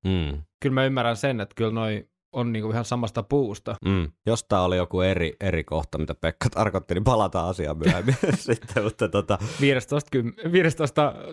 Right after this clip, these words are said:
Speaker 2: tammikuuta.
Speaker 1: Niin, Pekka voi tulla sitten, tuota, kaataa tuopit rinnukselle ja lähdetään sitten ulos keskustelemaan The Tamerlandista ja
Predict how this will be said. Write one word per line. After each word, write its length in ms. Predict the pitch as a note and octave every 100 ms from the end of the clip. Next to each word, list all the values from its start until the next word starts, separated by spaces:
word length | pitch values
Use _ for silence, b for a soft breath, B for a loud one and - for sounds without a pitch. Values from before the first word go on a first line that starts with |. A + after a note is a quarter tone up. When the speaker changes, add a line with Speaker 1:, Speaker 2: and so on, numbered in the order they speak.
| -
Speaker 2:
tammikuuta. 540 | C#3 C3 B2 A#2 A#2+ A#2
Speaker 1:
Niin, 340 | B2 B2+ A2
Pekka 340 | G#2+ A2 - F#2+
voi 140 | F2+
tulla 200 | F2 F2
sitten, 400 | - F2 - E2 - A1 - _ - G#1
tuota, 220 | F2 E2 -
kaataa 340 | F2+ E2+ E2 - - - -
tuopit 440 | C#3 A#2+ - E2+ - F2
rinnukselle 600 | F2+ G#2 F2+ - D2 C#2+
ja 80 |
lähdetään 360 | D2+ D2+ - D2+
sitten 200 | - E2+
ulos 240 | F2+ D#2 -
keskustelemaan 760 | D#2 - D2+ - C#2+ C#2 C#2+
The 80 | D2 -
Tamerlandista 800 | E2+ D#2+ D2+ D2+ D#2 D#2 - F2
ja 120 | E2